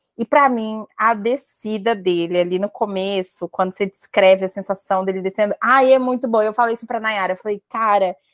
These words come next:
a descida, de-, a, é, o jeito como você escreve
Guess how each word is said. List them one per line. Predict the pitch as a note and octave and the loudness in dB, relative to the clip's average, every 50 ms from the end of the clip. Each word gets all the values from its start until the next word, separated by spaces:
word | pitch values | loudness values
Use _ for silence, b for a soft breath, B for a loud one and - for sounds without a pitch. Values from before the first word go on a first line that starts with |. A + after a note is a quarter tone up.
| b b b b b b _ | b b b b b b _
a | A#3+ A#3 | 2 2
descida, | A3 A3+ C4+ - - - - C#4+ D4 B3 C#4+ C#4 B3+ | 2 0 -2 -4 -4 -6 -6 -6 0 2 2 2 2
de-, | A3 G3+ - - | -2 -4 -4 0
a, | A#3+ G#3+ - - A3+ | 0 0 0 0 -6
é, | G#3 - | -4 -4
o | - A#3+ A#3 A#3 | -6 -4 -4 -6
jeito | G#3+ G#3+ A3 A#3+ C4 D4+ _ D4+ | -4 -2 -2 0 0 0 _ -8
como | D4+ - C4+ B3 B3+ B3 | -2 -2 -2 -2 -2 -4
você | A3 A3+ A3 - B3+ B3 | -4 -6 -4 -4 -6 -6
escreve | B3+ - - - _ - G#3 G#3 G#3+ A3 A3 G#3+ G3+ G3 F#3+ F#3 | -6 -10 -12 -6 _ 4 4 6 6 4 0 -2 -4 -6 -6 -6